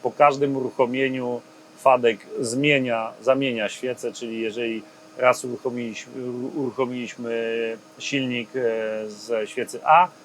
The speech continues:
to po wyłączeniu i ponownym włączeniu kolejne, kolejne uruchomienie będzie realizowane ze świecy B.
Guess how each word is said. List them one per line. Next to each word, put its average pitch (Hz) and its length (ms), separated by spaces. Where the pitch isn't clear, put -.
to 175 380
po 151 120
wyłączeniu 139 680
i 127 100
ponownym 135 420
włączeniu 120 540
kolejne, 120 720
kolejne 123 360
uruchomienie 120 460
będzie 113 220
realizowane 110 600
ze 98 120
świecy 104 560
B. 104 280